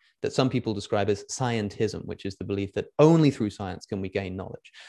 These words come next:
As long as we reject that thesis, as long as we say that there are certain things that can be known outside of the scientific method, which I think is plainly true, then religion at least has a foothold. And so the question then becomes,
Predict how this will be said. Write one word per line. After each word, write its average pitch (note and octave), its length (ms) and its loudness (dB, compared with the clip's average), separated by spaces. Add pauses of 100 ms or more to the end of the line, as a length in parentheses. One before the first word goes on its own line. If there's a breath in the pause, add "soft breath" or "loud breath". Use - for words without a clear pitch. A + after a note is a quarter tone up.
(160 loud breath)
As D3 100 2
long A#3 140 6
as A3+ 100 -2
we G3 80 2
reject C#3 380 4
that - 240 -2
thesis, - 440 -10
as C3+ 140 -4
long G3 180 2
as F3+ 120 -2
we D#3+ 80 2
say D3+ 160 0
that C#3+ 140 0
there C#3+ 120 6
are G#3+ 140 2
certain F#3 320 0
things D#3+ 180 -4
that - 140 -10
can G3 180 -4
be D3+ 100 0
known G2+ 220 0
outside - 380 -6
of G2+ 60 -8
the G2+ 60 -8
scientific G#2+ 460 -6
method, G#2+ 260 -2
which F#2+ 160 -6
I A2 80 0
think G#2+ 200 -4
is F#2 180 -2 (280 soft breath)
plainly C#3+ 360 2
true, C3 300 -2 (420 loud breath)
then A#2 260 4
religion C#3+ 380 4
at A#2+ 100 -2
least - 200 -2
has G#2+ 120 -2
a G#2 60 -6
foothold. - 640 -4 (640 soft breath)
And A#2 100 2
so G3+ 120 8
the G3+ 80 6
question E3 340 4
then D3+ 160 4
becomes, G#2+ 760 -4